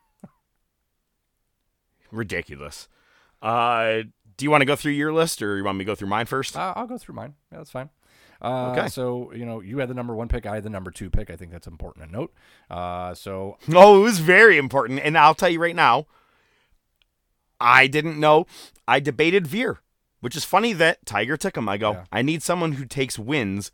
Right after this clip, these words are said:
Speaker 1: weekly."
Speaker 2: Yep.
Speaker 1: And I went with Wardlow because I feel like that's just a, that's a good gimme. At least
Speaker 2: He's, uh,
Speaker 1: three out of four Dynamites, that's a win.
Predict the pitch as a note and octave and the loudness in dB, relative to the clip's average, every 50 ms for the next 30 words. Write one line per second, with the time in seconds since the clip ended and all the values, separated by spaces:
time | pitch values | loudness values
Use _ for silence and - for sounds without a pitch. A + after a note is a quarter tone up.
0 | _ _ G2 A2 C#3 C#3+ - - E2+ - A2+ C3 _ _ _ _ _ _ _ _ | _ _ -8 -8 -8 -8 -8 -14 -14 -12 -12 -12 _ _ _ _ _ _ _ _
1 | _ _ _ - - G#2 A2 A#2+ C3 C3+ B2 C3+ C#3 C3+ - A#2+ A#2+ A#2 A2+ G#2+ | _ _ _ -10 -4 0 4 4 4 4 4 2 0 0 -2 0 2 2 2 0
2 | - - - _ _ _ _ _ _ _ _ _ _ _ _ _ _ _ _ - | -2 -10 -20 _ _ _ _ _ _ _ _ _ _ _ _ _ _ _ _ -12
3 | E2 F2 F2+ F#2 D2 D2 D2 B1 A1 A#1 _ _ _ _ _ _ - - - A2 | -8 -6 -6 -6 -6 -8 -14 -16 -16 -18 _ _ _ _ _ _ -14 -8 -4 -4
4 | G2+ F#2 F#2+ G2 F2+ - A2+ G2 F#2 F2+ - F#2+ F2+ F2+ - - - G#2 F#2 - | -2 -2 -2 -6 -6 -4 -6 -4 -4 -4 -4 -4 -6 -6 -8 -10 -8 -8 -8 -6
5 | - G2 F2+ E2+ E2 - - F#2+ F#2+ - F2+ F2+ G#2+ F#2 E2+ G#2+ G#2 G2+ G2+ G2 | -6 -6 -6 -6 -8 -8 -8 -8 -8 -8 -8 -10 -10 -8 -4 -4 -4 -2 -2 -4
6 | F#2 D2+ F2+ F#2 G2+ A2 A2+ A#2+ B2 B2+ C3 C#3 C#3+ D3 D3 C#3 A#2+ F#2+ - - | -6 -6 -10 -12 -12 -10 -10 -10 -8 -6 -4 -2 0 0 0 0 -2 -4 -8 -10
7 | - - - _ _ _ _ _ _ _ _ _ _ _ _ _ _ _ _ _ | -12 -14 -18 _ _ _ _ _ _ _ _ _ _ _ _ _ _ _ _ _
8 | - G#2 F#2 F2+ G2+ G2+ G2 G2+ A2+ B2+ C#3+ C#3+ B2+ A#2+ A2 - - B2 A#2+ F#2 | -20 -20 -16 -12 -10 -10 -10 -8 -6 -4 0 2 2 0 0 -2 0 0 0 0
9 | F#2+ G#2 A#2+ B2+ G#2+ F2+ D2+ D#2 D#2+ - - G2+ F2+ F2 - F#2+ E2 E2+ D#2 D2+ | 0 0 0 -2 -2 -6 -6 -8 -10 -8 -6 -6 -6 -6 -6 -8 -8 -8 -10 -10
10 | D#2+ F2 G2+ | -10 -12 -14